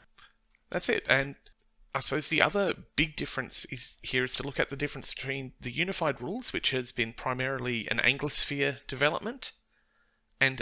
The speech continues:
Asian M M A, uh, which was led by Pride and has since,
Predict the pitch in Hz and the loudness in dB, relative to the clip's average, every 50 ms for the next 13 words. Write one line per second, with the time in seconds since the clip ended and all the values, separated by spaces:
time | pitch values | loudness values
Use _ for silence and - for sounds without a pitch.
0 | - - - 131 135 123 - - 107 107 104 107 107 104 - - - - - - | 0 4 6 6 8 6 6 4 2 0 0 0 0 0 0 -2 -2 -4 -4 -8
1 | _ _ _ _ _ _ _ _ _ _ _ _ _ - - - - - - - | _ _ _ _ _ _ _ _ _ _ _ _ _ -20 -20 -20 -20 -20 -20 -20
2 | - _ - - 110 113 - - - - - 123 113 - 117 120 123 120 - - | -20 _ -2 2 2 2 2 2 0 -2 -2 -2 -2 0 2 2 2 2 0 -4
3 | 117 110 107 107 - - - - 147 143 143 143 143 139 135 135 - - 117 110 | -2 -2 -2 -2 -2 -2 0 0 2 2 4 4 4 4 2 0 -2 -2 -2 -2
4 | 107 110 - - - - - - 127 - - - 143 139 - - - - - - | -4 -6 -8 -8 -8 -6 -6 -2 0 0 0 0 0 -2 -2 0 0 2 2 0
5 | - | -2